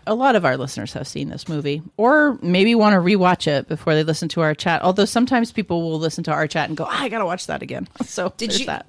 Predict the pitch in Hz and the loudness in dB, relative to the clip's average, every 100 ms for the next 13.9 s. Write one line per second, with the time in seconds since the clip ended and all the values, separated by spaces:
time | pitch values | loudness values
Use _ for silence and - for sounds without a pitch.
0 | _ 208 226 220 180 165 - - 156 202 | _ -8 -6 -2 -2 -2 -8 -6 -6 -4
1 | - 180 151 131 185 180 202 196 - 180 | 0 2 2 0 -2 0 0 -4 -6 -4
2 | 151 151 170 160 196 - - 202 196 196 | -6 -8 -10 -10 -10 -12 -10 -6 -2 -2
3 | 190 190 196 185 - 190 180 180 170 170 | -2 -2 -4 -8 -8 -8 -6 -6 -6 -6
4 | 180 180 180 - 185 170 175 147 160 156 | -8 -10 -10 -10 -8 -8 -8 -10 -8 -8
5 | 160 156 143 151 160 175 247 _ _ _ | -8 -12 -12 -12 -10 -10 -12 _ _ _
6 | _ _ _ 196 185 156 156 - - - | _ _ _ -8 -4 -4 -6 -12 -20 -20
7 | - 170 160 143 135 _ _ - 196 196 | -12 -10 -8 -10 -14 _ _ -4 0 2
8 | 156 165 - 180 165 151 180 180 165 180 | 2 0 2 2 2 0 -2 -2 0 -2
9 | - - 226 185 151 139 - _ _ _ | -2 2 4 4 2 0 -6 _ _ _
10 | - 175 160 156 147 151 151 - - - | -2 0 2 2 4 2 0 -4 -8 -12
11 | _ _ _ _ _ _ - 165 151 147 | _ _ _ _ _ _ -4 -2 0 0
12 | 170 180 180 190 156 127 117 120 139 147 | 2 2 2 2 0 0 -2 -6 -4 0
13 | 143 160 185 - 156 185 180 165 - | 0 -2 -8 -16 -16 -4 0 0 -2